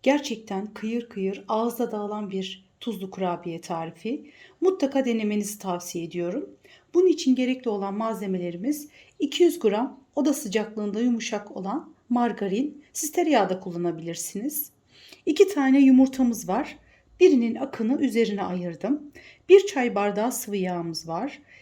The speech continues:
İki yemek kaşığı şekerimiz var. Bir tatlı kaşığı tuzumuz var. İki yemek kaşığı sirkemiz var. Bir kabartma tozumuz var. Bir tatlı kaşığı dolusu mahlepimiz var. Ve üzeri için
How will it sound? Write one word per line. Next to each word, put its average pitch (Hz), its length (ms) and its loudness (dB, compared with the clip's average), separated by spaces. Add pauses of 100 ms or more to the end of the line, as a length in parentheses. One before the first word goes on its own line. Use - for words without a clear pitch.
(180)
İki 294 220 0
yemek 226 360 4
kaşığı 226 420 -4
şekerimiz 180 720 -4
var. 196 360 -6 (380)
Bir 370 180 10
tatlı 254 300 -2
kaşığı 190 340 -4
tuzumuz 254 500 2
var. 254 240 0 (220)
İki 294 240 2
yemek 202 300 2
kaşığı 175 300 -8
sirkemiz 247 680 0
var. 233 280 2
Bir 269 140 -2
kabartma 190 500 -2
tozumuz 170 480 -8
var. 254 300 -4 (340)
Bir 370 200 8
tatlı - 380 -2
kaşığı 202 360 -4
dolusu 196 440 -2
mahlepimiz 190 800 0
var. 370 220 -4 (320)
Ve 311 60 2
üzeri 277 380 6
için - 440 -2